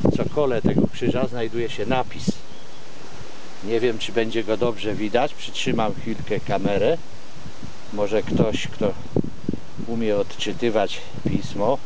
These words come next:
znajdzie tu jakieś informacje. Oto krzyż. I pokażę jeszcze z drugiej strony ten krzyż. Tam też znajduje się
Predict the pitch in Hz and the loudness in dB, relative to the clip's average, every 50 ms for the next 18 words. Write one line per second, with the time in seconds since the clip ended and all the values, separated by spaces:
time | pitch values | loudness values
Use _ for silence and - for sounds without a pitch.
0 | - - - - - - - - - - - - - - - - - - - - | -2 -2 -2 -2 -4 -2 -2 -2 -2 -2 -2 -4 -4 -4 -4 -4 -4 -4 0 0
1 | - - - - - - - - - 104 110 113 107 98 95 101 95 110 107 104 | 0 0 0 -2 -4 -4 -4 -2 0 0 2 2 2 0 0 -2 0 0 0 0
2 | 95 110 123 107 - 117 113 110 - 131 127 127 143 147 135 - - - - - | 0 0 -2 -2 -2 -2 -2 0 0 0 2 2 2 2 2 0 -2 -4 -4 -4
3 | - - - - - - - - - - - - - - - - - - - - | -4 -4 -4 -4 -4 -4 -4 -4 -4 -2 -2 -2 0 -2 -2 -2 -2 -2 -2 -2
4 | - - - - - - - - - - 123 117 - 104 92 95 - - 107 110 | -2 -2 -2 -2 -2 -4 -4 -2 -2 -2 -2 -2 -2 -2 -2 -2 -2 0 2 2
5 | 143 180 180 - - - - - - - - - - - - - - - - - | 2 2 0 0 2 2 2 2 0 0 0 0 0 0 0 0 0 0 0 -2
6 | - - - - - - - - - - - - - - - - - - - - | -2 -2 -2 -2 -2 -2 -2 -2 -2 -2 -2 -2 -2 -2 -2 -2 -2 -2 -2 -4
7 | - - - - - - - - 131 127 - - 117 - - 131 123 117 - 127 | -4 -4 -4 -4 -4 -2 -2 -2 -2 0 0 0 0 0 2 2 0 0 0 0
8 | 120 113 107 110 107 - 117 113 107 98 90 107 131 123 120 120 107 - - - | 0 2 0 0 0 0 -2 -2 -2 0 0 0 0 2 2 2 0 0 0 0
9 | 110 113 110 107 113 120 123 117 - - - - - - - - - - - - | 2 2 2 2 2 0 0 0 -2 -2 -2 -2 -2 -2 -2 -2 -4 -4 -4 -4
10 | - - - - - - - - - - 101 101 98 104 101 - - - - 139 | -4 -4 -4 -4 -4 -4 -4 -4 -2 0 0 0 0 0 0 -2 -2 0 2 2
11 | 123 - - - - - - - - - - - - - - - - - - - | 2 2 2 0 -2 -2 -2 -2 -2 -2 -2 -2 -4 -4 -4 -4 -4 -4 -4 -2
12 | - 107 104 110 101 127 123 117 104 120 117 113 110 110 113 110 104 - - 107 | 0 0 0 2 2 2 2 2 2 2 2 2 2 2 2 2 2 2 2 0
13 | 104 | 0